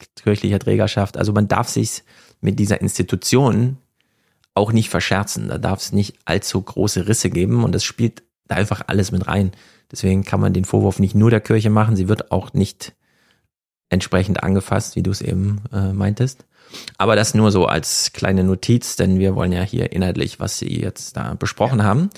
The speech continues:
Speaker 1: Wir gehen aber noch zwei Clips durch die Ausstellung, denn das ist wirklich interessant.
Speaker 2: Also vielleicht nochmal, um kurz deine Zahl, äh,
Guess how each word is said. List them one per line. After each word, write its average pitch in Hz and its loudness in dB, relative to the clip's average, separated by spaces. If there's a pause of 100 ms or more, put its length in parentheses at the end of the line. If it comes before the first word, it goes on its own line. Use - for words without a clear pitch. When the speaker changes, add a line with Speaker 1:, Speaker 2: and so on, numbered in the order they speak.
(380)
Speaker 1:
Wir - 0
gehen 123 4
aber 104 4
noch 95 0
zwei - -4
Clips - -4
durch - -4
die - -2
Ausstellung, 104 2
denn 90 2
das 92 -2
ist - -8
wirklich - -6
interessant. 90 -2
Speaker 2:
Also 120 2
vielleicht 131 0
nochmal, 127 0
um 117 0
kurz 120 -2
deine 110 0
Zahl, 110 0
äh, 98 -4